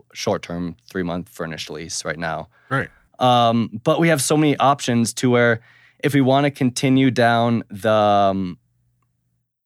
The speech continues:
Speaker 1: the, the short-term route, I could reach out to maybe an eager investor that was someone like me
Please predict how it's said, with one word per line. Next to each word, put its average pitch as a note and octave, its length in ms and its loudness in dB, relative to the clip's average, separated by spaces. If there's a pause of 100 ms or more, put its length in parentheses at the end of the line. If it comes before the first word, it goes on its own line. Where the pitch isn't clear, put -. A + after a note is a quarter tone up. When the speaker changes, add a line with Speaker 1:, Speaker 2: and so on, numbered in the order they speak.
Speaker 1:
the, F#2+ 840 0
the A2+ 140 -4
short-term C#3 520 0
route, G#2+ 260 2 (640)
I B2 100 0
could B2+ 180 -6
reach C3+ 260 0
out B2+ 240 2
to B2+ 160 0
maybe A#2+ 240 0
an G#2 80 -2
eager B2+ 260 2
investor A2+ 560 0
that A2 240 2
was A2 160 -2
someone A#2 400 0
like G#2 220 -2
me A#2 400 0